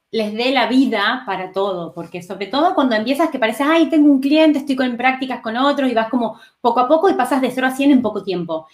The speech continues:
Entonces, no te da tiempo a veces de trabajar tu propia marca y tus propias redes, y es complicado, yo lo entiendo.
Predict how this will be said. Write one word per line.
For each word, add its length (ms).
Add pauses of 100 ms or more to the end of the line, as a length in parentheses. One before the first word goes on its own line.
Entonces, 280
no 180
te 60
da 260
tiempo 480
a 60
veces 240
de 60
trabajar 360
tu 140
propia 340
marca 640 (160)
y 140
tus 120
propias 380
redes, 540 (300)
y 440
es 140
complicado, 760 (280)
yo 240
lo 80
entiendo. 580